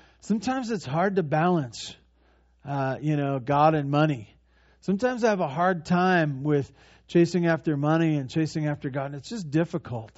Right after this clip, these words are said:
I want you to look at the scripture again, and see what it says. It does not leave open the possibility that you could balance a love for God and a love for money.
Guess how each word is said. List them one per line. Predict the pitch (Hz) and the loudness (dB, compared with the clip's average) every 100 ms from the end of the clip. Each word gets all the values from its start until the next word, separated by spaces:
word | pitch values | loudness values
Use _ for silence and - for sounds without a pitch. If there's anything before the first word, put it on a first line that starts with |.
| - _ _ _ _ _ _ _ _ _ _ _ - | -20 _ _ _ _ _ _ _ _ _ _ _ -8
I | |
want | 143 180 208 262 | 0 2 2 2
you | |
to | 202 | 4
look | 156 160 180 180 | 6 6 4 4
at | 185 | -2
the | 151 | -4
scripture | 135 - 165 - 165 139 | -6 0 0 0 -2 0
again, | 123 143 143 131 110 - _ _ _ - | -2 -2 -2 -4 -10 -20 _ _ _ -14
and | 127 | -12
see | - 151 | -2 0
what | 143 | 0
it | 123 - | -2 -6
says. | 147 127 117 - - _ _ _ _ _ _ _ _ _ _ _ _ _ _ _ _ 185 | -8 -8 -10 -16 -20 _ _ _ _ _ _ _ _ _ _ _ _ _ _ _ _ 4
It | 185 143 | 4 8
does | 196 233 269 | 6 6 4
not | 262 240 | 4 4
leave | 202 202 226 214 180 | 4 4 4 2 2
open | 180 185 185 165 147 | 6 6 6 0 0
the | |
possibility | 127 - 165 170 190 139 160 165 160 135 | -4 0 2 2 -2 2 4 4 2 0
that | 127 127 | -2 -4
you | 147 165 | -2 0
could | - 170 120 | 2 2 2
balance | 160 151 170 147 123 - - | 4 6 6 2 -2 -10 -6
a | 139 | -2
love | 135 147 160 | 2 4 2
for | 160 147 | 0 -2
God | 147 139 139 | 0 0 -2
and | 139 131 | -4 -4
a | |
love | 127 131 127 | -2 -2 -4
for | - 127 | -6 -4
money. | 135 131 113 | -4 -4 -6